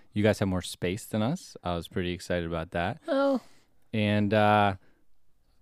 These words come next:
Speaker 1: I thought maybe your pets would stay, and I'd get to play with your cat.
Speaker 2: Okay.
Speaker 1: Which I was excited about. What did you
Speaker 2: Nice.
Speaker 1: think initially?
Speaker 2: Um, I was thinking more so that, uh, we were gonna be swapping everything.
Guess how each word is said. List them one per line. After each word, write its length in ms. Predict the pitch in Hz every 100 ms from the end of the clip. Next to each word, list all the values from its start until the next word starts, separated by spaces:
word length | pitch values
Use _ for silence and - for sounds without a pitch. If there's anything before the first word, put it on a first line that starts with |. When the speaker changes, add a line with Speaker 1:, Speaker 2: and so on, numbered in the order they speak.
| _ -
Speaker 1:
I 640 | 127 127 127 127 127 120 127 -
thought 280 | 143 165 160
maybe 240 | 160 156
your 160 | 147 147
pets 280 | - 147 -
would 160 | 107
stay, 340 | - 98 87 92 - -
and 240 | - 107 104
I'd 220 | 104 101
get 160 | 110 -
to 80 |
play 180 | 98 110
with 100 | 104
your 100 | 101
cat. 280 | - 95 - _ _ _ _ _ _ -
Speaker 2:
Okay. 320 | 165 156 143
Speaker 1:
Which 360 | 113 104 - -
I 120 | -
was 100 | 101
excited 360 | 101 - 58 -
about. 260 | 58 58 - _ _ _ _
What 180 | 123 208
did 100 | 120
you 80 |
Speaker 2:
Nice. 80 | 101
Speaker 1:
think 200 | 104 95
initially? 380 | 98 98 113 104 - - _ - _
Speaker 2:
Um, 380 | 175 185 185 185
I 120 | 175
was 180 | 208 214
thinking 640 | 226 214 214 202 208 196 - _ _ _ _ _ _ -
more 240 | 170 196
so 320 | - 180 165
that, 440 | 156 151 151 139 -
uh, 220 | 156 147
we 180 | 143 143
were 100 | 151
gonna 200 | 143 143
be 140 | 135
swapping 560 | 127 - 127 123 143 120
everything. 580 | 123 151 147 - -